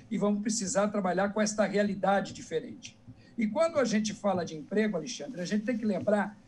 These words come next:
que Rio Preto tem um histórico já, é, bastante contundente de prestação de serviços e de comércio.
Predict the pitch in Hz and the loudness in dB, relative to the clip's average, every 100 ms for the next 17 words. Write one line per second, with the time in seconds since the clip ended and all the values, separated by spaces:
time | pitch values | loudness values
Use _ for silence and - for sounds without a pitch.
0 | - - 233 247 233 269 226 - 285 269 | -14 -2 2 2 2 0 -2 -4 -2 0
1 | 226 220 - 226 214 - 151 127 190 196 | 0 2 2 4 2 -2 -6 0 2 2
2 | - - - - - 185 190 190 185 180 | -2 -14 -20 -8 0 4 4 4 2 2
3 | 214 - 277 285 226 - 240 240 196 170 | 2 2 -2 -2 -4 0 0 2 -2 0
4 | 202 220 214 - - - - 185 214 240 | 2 2 0 -4 -10 -18 -10 -8 -2 0
5 | 247 262 247 254 208 277 294 262 240 226 | 2 2 4 2 4 2 2 2 2 2
6 | 185 269 247 240 208 226 220 240 226 180 | 2 -2 -2 -4 -4 -2 -2 0 0 0
7 | 139 - - | -2 -4 -10